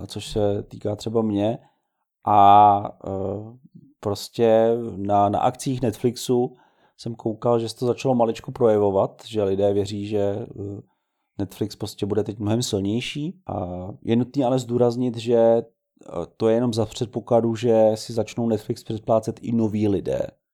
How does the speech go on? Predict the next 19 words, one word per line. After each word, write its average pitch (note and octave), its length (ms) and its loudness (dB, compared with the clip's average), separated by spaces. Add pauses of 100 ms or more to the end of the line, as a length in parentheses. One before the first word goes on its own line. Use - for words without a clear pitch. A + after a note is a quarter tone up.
(500)
Protože F#2+ 440 -6
jenom G2 440 2
ze G2+ 120 -6
stávajících G#2 680 -2
lidí, G2+ 220 -4
který G#2 280 -4
doma G#2 260 -2
víc G#2+ 200 -4
čučejí G#2+ 380 -6
na G#2 80 -2
Netflix, G#2 460 -4 (460)
Netflix G#2+ 360 -4
nic B2 200 -6
nemá, F#2+ 380 0
protože G#2+ 400 -12
ty G2+ 100 -8
platí G2 320 -4
pořád G#2 340 -4
stejně. F#2 520 -4